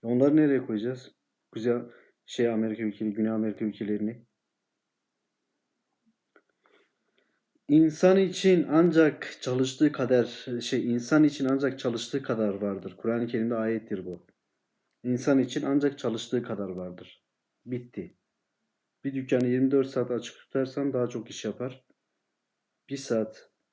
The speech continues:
açık tutarsan, on saat açık tutarsan onu daha az iş yapar. Ne kadar çalışırsan kardeşim, ne kadar fiili olarak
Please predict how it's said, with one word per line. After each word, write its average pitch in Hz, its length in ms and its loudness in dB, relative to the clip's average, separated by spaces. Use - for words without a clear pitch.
açık - 240 -12
tutarsan, - 500 -6
on 127 80 -2
saat 113 260 -6
açık - 220 -10
tutarsan 131 500 -8
onu 127 440 -2
daha 117 200 -2
az 104 140 -2
iş - 200 -16
yapar. 98 340 -18
Ne 170 160 8
kadar 147 280 2
çalışırsan 139 580 0
kardeşim, 107 480 -4
ne 135 200 0
kadar 123 300 0
fiili 127 340 2
olarak 107 440 0